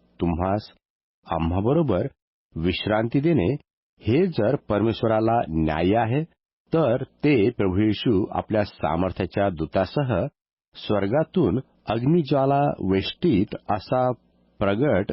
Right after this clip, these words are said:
होण्याच्या समयी होईल, तेव्हा जे परमेश्वराला ओळखत नाहीत व आपल्या प्रभू येशूची सुवार्ता मानित नाहीत, त्यांचा तो सूड उगविल.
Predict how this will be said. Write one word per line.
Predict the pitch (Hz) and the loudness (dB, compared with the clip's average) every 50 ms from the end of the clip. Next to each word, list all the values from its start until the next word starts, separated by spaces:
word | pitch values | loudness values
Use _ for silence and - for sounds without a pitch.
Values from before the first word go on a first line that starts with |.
| - - | -8 -8
होण्याच्या | - 87 - - 104 117 123 135 135 131 - - - 123 120 123 - - - - | -10 -10 -4 -2 0 0 2 2 0 0 -2 -2 0 0 0 0 0 -4 -8 -4
समयी | - 90 92 123 127 98 82 104 - | -4 0 0 2 2 2 2 2 2
होईल, | - 80 78 92 92 82 73 67 - - _ _ _ _ _ _ _ | 0 0 0 0 0 0 0 -2 -6 -14 _ _ _ _ _ _ _
तेव्हा | - 98 98 92 110 131 139 143 - _ _ _ _ - | -4 -2 0 0 0 0 -2 -4 -8 _ _ _ _ -8
जे | 90 90 104 135 135 - _ _ | -6 0 0 0 -2 -2 _ _
परमेश्वराला | 82 80 80 80 98 92 - - 117 107 107 107 110 113 110 - - | -2 0 0 0 0 -2 -2 -2 -2 0 0 0 0 0 -2 -4 -4
ओळखत | 80 80 80 80 - 117 117 - | -2 -2 -2 -2 -2 -6 -2 0
नाहीत | 156 160 143 131 85 92 127 - - _ _ _ _ _ _ - | -2 0 0 0 0 0 -2 -4 -8 _ _ _ _ _ _ -2
व | 127 139 147 151 156 - - | 0 0 2 0 -2 -2 -2
आपल्या | - 107 107 - 120 123 127 123 | -4 -4 -4 -2 -2 0 0 0
प्रभू | 120 - 120 104 92 | 0 0 0 0 2
येशूची | 104 101 90 - - - 117 110 | 2 0 0 -2 -6 -4 -2 -2
सुवार्ता | - - - 85 82 85 92 92 - _ 156 156 117 85 95 104 | -2 -2 -4 -2 0 0 0 -2 -2 _ -2 0 0 0 0 0
मानित | 101 90 78 80 90 101 - - | 0 0 0 0 0 -2 0 -2
नाहीत, | 131 127 139 143 110 85 - - _ _ _ _ _ _ _ _ _ | -2 0 0 0 0 -2 -4 -6 _ _ _ _ _ _ _ _ _
त्यांचा | 107 95 95 98 98 - - 175 147 101 95 | -2 0 0 0 -2 -2 -2 -2 0 0 0
तो | 117 - _ - 127 127 131 135 - - 107 | -2 -4 _ 0 0 2 2 2 0 -2 -6
सूड | - - - - 120 117 113 104 | -10 -8 -2 0 2 2 2 4
उगविल. | 101 98 87 85 85 80 76 - | 2 2 2 2 0 0 0 -2